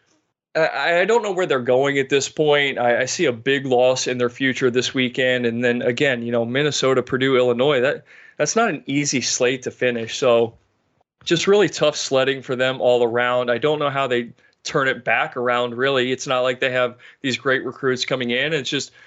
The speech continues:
they pump so much money into this program with the new facilities. They've got a new stadium, I think, coming in the future.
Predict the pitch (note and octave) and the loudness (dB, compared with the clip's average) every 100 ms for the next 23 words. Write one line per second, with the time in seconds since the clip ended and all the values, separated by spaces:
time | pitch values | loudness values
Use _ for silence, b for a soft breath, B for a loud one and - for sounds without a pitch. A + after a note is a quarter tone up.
0 | B B B C#3 C3+ G3 G#3 - F#3 D#3+ | B B B -4 0 -2 -2 -4 -2 -2
1 | C3 A#2 C#3+ A3 B2+ A#2+ A#2+ A#2 - B2 | -2 0 0 2 0 0 -2 -2 2 2
2 | A#2 B2 B2 A#2+ B2+ B2 B2 C#3+ C3+ C3+ | 4 0 0 -2 0 -2 0 -4 -4 -4
3 | - C#3+ C3+ C3+ C3+ B2 A#2+ C3 B2 B2 | -2 0 2 2 0 -2 -2 0 -2 -2
4 | B2+ - B2+ C3+ C#3 C3 B2 B2+ - - | -8 -4 -4 -2 -2 -4 -4 -8 -8 -6
5 | C3 C3+ C3 C3+ b - C3 A#2 - E3+ | -4 -2 -6 -8 b -6 -4 -4 -2 -2
6 | E3+ D3+ B2+ A#2 | 0 0 2 0